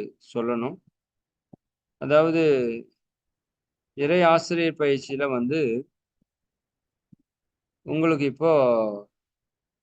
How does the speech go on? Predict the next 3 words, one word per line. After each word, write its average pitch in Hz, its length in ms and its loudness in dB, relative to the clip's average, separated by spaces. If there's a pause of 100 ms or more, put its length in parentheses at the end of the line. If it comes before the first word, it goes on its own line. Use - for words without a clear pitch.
ஆக்கினை 190 500 4
தியானம் 147 640 0 (500)
நடத்துறதுக்காக 135 880 -2